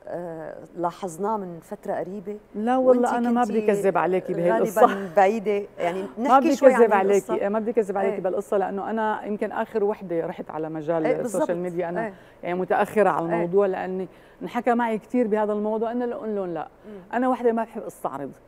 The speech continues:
Speaker 2: ما بحب أستعرض حالي يعني.
Speaker 1: مم.
Speaker 2: فأنا انخفت ينفهم الأمر بإنه أنا حابة أعرض من أعمالي،
Speaker 1: لا، لا،
Speaker 2: حابة،
Speaker 1: مالك مضطرة
Speaker 2: آه،
Speaker 1: حضرتك،
Speaker 2: إيه،
Speaker 1: لا،
Speaker 2: يعني
Speaker 1: لا،
Speaker 2: إنه
Speaker 1: لا،
Speaker 2: هاي
Speaker 1: لا.
Speaker 2: القصة.
Speaker 1: لا.
Speaker 2: بس شو اللي،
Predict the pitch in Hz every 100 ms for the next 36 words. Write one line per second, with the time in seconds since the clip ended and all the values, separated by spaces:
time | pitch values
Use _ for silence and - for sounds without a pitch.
0 | 196 220 254 - - 226 202 180 - 190
1 | 170 156 131 - - 214 180 - - -
2 | - 233 226 196 277 277 - 214 202 196
3 | 262 254 220 196 - 220 214 180 190 196
4 | 190 190 214 202 202 - 196 165 - -
5 | 165 180 180 165 - 180 185 - 175 165
6 | 170 175 175 175 311 359 302 247 208 202
7 | 196 - 247 277 254 - 202 185 - 214
8 | 208 226 208 254 247 294 269 - 190 170
9 | 202 - - 320 302 254 254 247